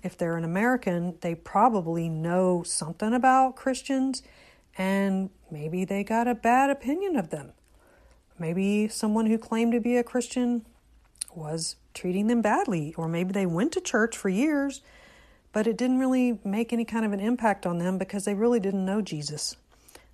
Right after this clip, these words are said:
So they think, "Eh, I tried that, it didn't work for me." It's because they were, they were doing church. They, they didn't know Jesus. And Jesus is not, you know,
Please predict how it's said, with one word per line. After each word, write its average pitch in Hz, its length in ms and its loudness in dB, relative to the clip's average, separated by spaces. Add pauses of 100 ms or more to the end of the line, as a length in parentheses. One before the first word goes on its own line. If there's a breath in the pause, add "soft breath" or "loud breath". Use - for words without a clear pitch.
(160)
So 185 340 2
they 185 200 2
think, 185 340 -4
"Eh, 240 340 4
I 190 160 2
tried 202 480 4
that, 175 340 4
it 165 60 -6
didn't 175 300 2
work 185 240 2
for - 140 -6
me." 156 360 -4
It's - 140 -12
because 247 300 0
they 226 100 6
were, 190 260 0 (1700 soft breath)
they 190 160 2
were 214 300 6
doing 180 680 2
church. - 720 2 (120)
They, 175 400 0 (100)
they 165 100 -6
didn't 208 320 0
know 180 400 2
Jesus. 180 840 -4 (760 soft breath)
And 165 460 -4 (560)
Jesus 247 500 0
is 185 160 2
not, 180 420 0 (1120)
you 190 100 -2
know, 160 240 -2